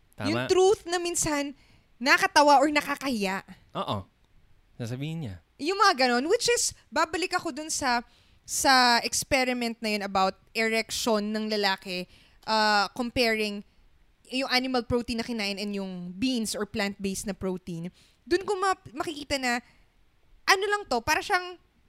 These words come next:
Speaker 2: ganon, napaka-prangka lang niya. Is, to sa, isa sa mga gusto naman talaga na malalaki, pero hindi lang sinasabi. Yun.
Speaker 1: And usually kasi, parang sinasquash niya yung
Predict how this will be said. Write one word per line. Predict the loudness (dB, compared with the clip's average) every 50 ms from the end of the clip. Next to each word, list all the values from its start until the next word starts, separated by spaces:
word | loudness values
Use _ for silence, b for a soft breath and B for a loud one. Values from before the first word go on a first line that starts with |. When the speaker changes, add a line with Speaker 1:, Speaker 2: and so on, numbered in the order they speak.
| _ _
Speaker 2:
ganon, | -2 2 2 4 4 2 0
napaka-prangka | 0 -2 -2 0 0 0 2 2 2 2 2 2 2
lang | 2 2 0 -2
niya. | -4 -6 -6 -8 -8
Is, | -10 -10 -10 -10 -10
to | _ -4
sa, | -4 -2 0 2 2 2 0
isa | 0 -4 -4
sa | -4 -4 -4
mga | -2 -4 -4 -2 -2 -2 -2 -4 b b b b b b _
gusto | -6 -6 -4 -2 0 0 2
naman | 2 2 2 0 -2
talaga | -2 -2 0 0 0 0 0 2 2 2 2 2 0 -4 -8 b b b b
na | -10 -6 -2
malalaki, | 0 2 2 4 2 2 0 -2 -4 -4
pero | -4 -4 -4
hindi | -4 -4 -6 -6 -6
lang | -6
sinasabi. | -6 -6 -8 -8 -8 -10 -12 -12 -12 -8 -2
Yun. | 2 2 2 2 2 -2 -10 -18 -20 _
Speaker 1:
And | -4 -2 0 0 2
usually | 2 2 2 2 2
kasi, | 0 0 0 2 2 2 2 0 0
parang | 0 2 2 2 0 -2 -4 -8 _ _
sinasquash | -8 -6 -2 -2 -2 -2 -2 -4 -2 0 2 2 2 0 -2 -4 -2
niya | -2 0 0 0 0
yung | -2 -2 -4 -6 -8 -10